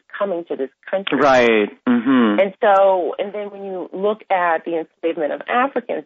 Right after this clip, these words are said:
Speaker 1: being brought to the country, that's just, it's not just another story, but it is a part of the American story. And I believe as we bring our different experiences, as we bring our cultural competencies and incompetence, we can really grow
Speaker 2: Mm-hmm.
Speaker 1: and develop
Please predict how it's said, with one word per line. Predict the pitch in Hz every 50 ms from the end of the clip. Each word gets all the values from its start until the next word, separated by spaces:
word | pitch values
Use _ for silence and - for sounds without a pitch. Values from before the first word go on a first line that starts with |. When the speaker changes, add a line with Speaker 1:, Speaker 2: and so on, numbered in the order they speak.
| _
Speaker 1:
being | - 156 147 143 139 -
brought | - - - - -
to | -
the | - 151
country, | - - 151 151 - - -
that's | 185 - -
just, | - 196 202 _ _ _ _ _ _ - - -
it's | 190 196 196 -
not | 208 190 - -
just | 135 - - - 214 254 - - -
another | 160 151 147 143 143 151 147 -
story, | - 147 147 147 147
but | 175 170
it | 156 147
is | 151 135
a | 143 143
part | - - 175 170 160
of | 156
the | 160 143
American | 143 143 147 143 147 151 151 156 151 - - - 135 -
story. | _ - - - 57 58 58 - _ _ - - - - - - -
And | - 185 190
I | 180
believe | 160 165 180 190 190 190 - - -
as | 180 180 180 -
we | 170 156 147 _ -
bring | 160 170 180 180
our | 170 151 151
different | 147 - 165 170 - 160 143 135 -
experiences, | _ _ _ - 190 190 185 185 180 185 190 190 _ - 180 175 175 170 - _ _ _ _ _ - -
as | 156 156 - -
we | 156 151 147 _ -
bring | 160 156 156 151 147 -
our | - 147 143 147 - - _ _ _ _ _ _ _ _ _ _ _ _ - -
cultural | 190 175 175 175 - - 165 156 156
competencies | _ - - - 175 175 - - 151 - - 170 - - 160 147 139 - _ _ -
and | 156 175 196 220 226 330 -
incompetence, | - 214 254 262 - - 165 - - - - _ - - - - _ _ _ - - - - - - 294 - -
we | 220 196 190 -
can | 220 185 165 160 151
really | 165 175 180 180 165 160 151
grow | - 147 165 160 165 170
Speaker 2:
Mm-hmm. | 165
Speaker 1:
and | 160 143 135 131 123 117
develop | 156 151 143 139 -